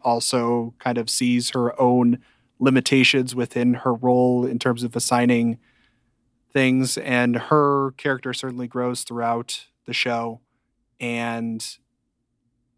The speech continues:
but is always an advocate for everything that Q-Force is doing,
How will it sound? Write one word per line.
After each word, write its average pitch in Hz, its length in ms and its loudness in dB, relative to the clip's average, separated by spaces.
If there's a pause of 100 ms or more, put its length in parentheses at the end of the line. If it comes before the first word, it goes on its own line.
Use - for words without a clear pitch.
(500)
but 160 120 0
is 156 120 0
always 180 260 4
an 127 80 0
advocate 120 500 -6
for 120 340 -2
everything 120 420 -8
that 117 220 -6
Q-Force 117 640 -8 (100)
is 120 560 -4 (240)
doing, 117 480 -8